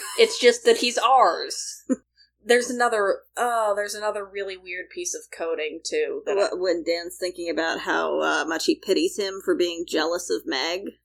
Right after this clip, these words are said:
Speaker 2: Yeah, that too. Uh, uh, I, I think I was thinking of the one where, you know,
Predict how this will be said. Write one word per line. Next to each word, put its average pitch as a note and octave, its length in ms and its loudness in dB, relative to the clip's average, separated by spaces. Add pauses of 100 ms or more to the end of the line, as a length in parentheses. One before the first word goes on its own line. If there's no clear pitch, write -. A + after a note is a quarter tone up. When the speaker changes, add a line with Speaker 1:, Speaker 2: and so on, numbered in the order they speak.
(180)
Speaker 2:
Yeah, G3 220 4
that F3+ 240 4
too. D#3 300 0 (880)
Uh, - 60 2
uh, - 260 4 (100)
I, B3 200 6
I B3+ 60 6
think D4+ 220 0
I C#4+ 100 8
was B3 120 0
thinking A#3 300 -2
of G3 100 -6
the G3 80 0
one F#3 180 2
where, F3 160 4
you F3+ 160 -4
know, E3 220 -2